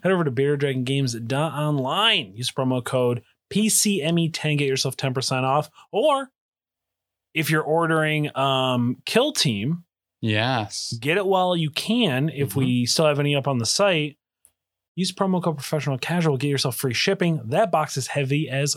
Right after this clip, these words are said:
Speaker 1: fuck. This is a great opportunity to get into the game.
Speaker 2: Yeah.
Speaker 1: Don't listen to idiots on the internet telling you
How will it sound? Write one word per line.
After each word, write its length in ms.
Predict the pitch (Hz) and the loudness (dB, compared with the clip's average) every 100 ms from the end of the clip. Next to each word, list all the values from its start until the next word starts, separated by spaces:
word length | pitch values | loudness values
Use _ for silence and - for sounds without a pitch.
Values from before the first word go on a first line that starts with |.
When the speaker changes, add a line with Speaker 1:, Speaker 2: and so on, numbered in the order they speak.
| - | -8
Speaker 1:
fuck. 680 | - - 170 127 - - - _ _ _ _ _ _ _ - | -12 -2 0 0 -2 -12 -12 _ _ _ _ _ _ _ -2
This 140 | 185 | 2
is 140 | 202 190 | 4 2
a 80 | |
great 320 | 139 160 190 202 | 0 0 0 2
opportunity 720 | 190 190 180 175 170 165 160 | 0 -2 0 2 2 2 0
to 120 | 135 | -2
get 380 | 110 151 151 - | -2 2 0 0
into 280 | 143 143 139 | -2 0 0
the 120 | 123 | -2
game. 360 | 120 135 135 123 - | 0 0 0 -2 -4
Speaker 2:
Yeah. 260 | 110 110 107 - | -2 -2 -2 0
Speaker 1:
Don't 280 | 180 190 | 0 2
listen 280 | 185 170 175 | -2 0 2
to 220 | 170 160 151 | 2 0 0
idiots 320 | 143 143 147 | 2 2 0
on 120 | 139 | 0
the 120 | 131 | 0
internet 360 | 131 127 127 120 | 0 0 -2 0
telling 280 | 127 127 127 | 0 0 0
you 220 | 131 | 0